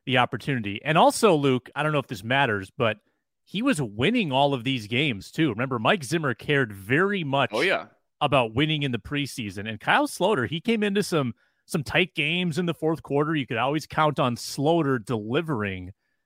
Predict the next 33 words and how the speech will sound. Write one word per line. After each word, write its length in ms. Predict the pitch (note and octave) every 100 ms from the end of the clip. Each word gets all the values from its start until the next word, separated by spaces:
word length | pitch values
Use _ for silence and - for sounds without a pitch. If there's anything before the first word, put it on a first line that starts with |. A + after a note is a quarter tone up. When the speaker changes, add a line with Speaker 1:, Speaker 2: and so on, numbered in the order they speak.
| _
Speaker 1:
the 80 | C3
go-ahead 480 | A2+ D#3 C#3+ C3+ A2+
T 200 | C#3 A2+
D. 200 | G2+ D#2+ _ _ _ _ _ -
Um, 520 | B2 A2+ G#2+ G2+ G2 - _ _ _
and 460 | D#3 C3 B2+ A#2+ A2+ -
he 220 | E3 F3
had 380 | F3+ A3 C#3+ - -
quite 580 | - F3+ A3 G3+ D#3 - -
a 340 | C3+ B2 A#2+
cult 300 | - E3+ D#3+ -
following, 520 | B2 G2+ G2 G2 G#2+
and 140 | - C3
it 80 | A#2
just 220 | C3 C#3
never 440 | A#2 A#2+ A#2+ C#3+
amounted 560 | B2 A#2 A#2+ A2+ B2 G2+
to 100 | - -
anything 680 | C3 C3+ A#2 C3 F#2+ F#2 G2 _ _ _ _ _ -
in 100 | A2
the 80 | G#2
regular 360 | G#2 G2+ F#2+
season. 480 | F2+ G2+ F2 F#2 F2+ _ _ _ _ _
So 500 | - E3+ C3+ B2+ B2+ _ _ -
Kyle 360 | - A3 A3
Sloter, 520 | D#3 - B2+ G#2+ F#2+ F#2 _ _ _ _ _
we'll 100 | A2
never 200 | B2 D3+
forget 340 | - D#3+ B2 G#2
him. 220 | G2+ G#2 _ _ _ _ -
And 120 | E3+
you 80 |
know, 100 | F3+